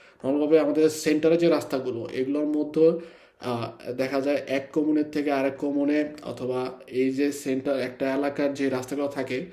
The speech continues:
এই রাস্তাগুলোর মধ্যে কিছু কিছু রাস্তা থাকে যেগুলোর মধ্যে আমাদের সেমাফোরও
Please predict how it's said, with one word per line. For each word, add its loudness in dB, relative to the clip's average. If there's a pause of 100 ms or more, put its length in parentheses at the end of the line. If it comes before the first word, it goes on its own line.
(400)
এই -2
রাস্তাগুলোর -2
মধ্যে 0
কিছু -4
কিছু 0
রাস্তা 0
থাকে -2
যেগুলোর 0
মধ্যে 0
আমাদের 0
সেমাফোরও 2